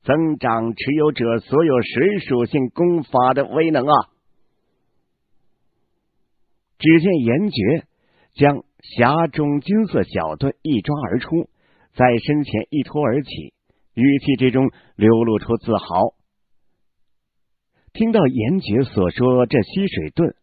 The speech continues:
竟是蕴含三十一重禁制的极品灵器，不但洞窟内众人一阵骚动，原本在冷眼旁观的柳明心里边也掀起了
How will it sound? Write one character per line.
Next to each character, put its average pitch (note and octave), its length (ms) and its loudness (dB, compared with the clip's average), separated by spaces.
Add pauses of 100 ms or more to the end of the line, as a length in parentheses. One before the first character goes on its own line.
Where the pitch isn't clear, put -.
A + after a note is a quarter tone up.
(140)
竟 C#3 180 2
是 C3 160 -2
蕴 B2 240 2
含 F#2 380 -6
三 F#3 200 -2
十 - 200 -6
一 E3 140 -4
重 A#2+ 280 -6
禁 C#3 300 -2
制 B2 140 -4
的 F#2+ 120 0
极 A#2+ 320 -6
品 - 220 -16
灵 C#2+ 240 -8
器， - 200 -6 (520)
不 B2 100 2
但 A#2+ 220 0
洞 A2+ 220 -2
窟 B2+ 180 -4
内 A#2+ 160 0
众 G#2 200 -4
人 F#2+ 240 -4
一 A2+ 120 -4
阵 G2 180 -2
骚 B2 160 -4 (100)
动， - 200 -6 (540)
原 C3+ 340 2
本 F#2+ 260 -2 (220)
在 - 240 2
冷 C3 260 2
眼 G#2+ 220 -2
旁 D#3+ 340 -6
观 F#3 200 -2
的 D#3 100 2
柳 G2 220 0
明 B2 260 -4
心 D3+ 240 -2
里 B2+ 140 0
边 B2+ 160 0
也 A2 200 0
掀 F#3 320 -4
起 B2+ 140 -4
了 B2 160 0